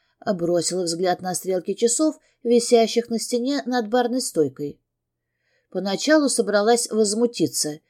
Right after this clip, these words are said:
ведь значение циферблата позволяло предаваться утолению физической слабости еще как минимум полчаса. Только вот здравый смысл, пользуясь моментом паузы,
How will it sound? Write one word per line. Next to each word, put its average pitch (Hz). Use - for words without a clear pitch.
ведь 202
значение 208
циферблата 220
позволяло 233
предаваться 226
утолению 214
физической 202
слабости 233
еще 269
как 269
минимум 247
полчаса. 254
Только 220
вот 202
здравый 180
смысл, 220
пользуясь 202
моментом 233
паузы, 143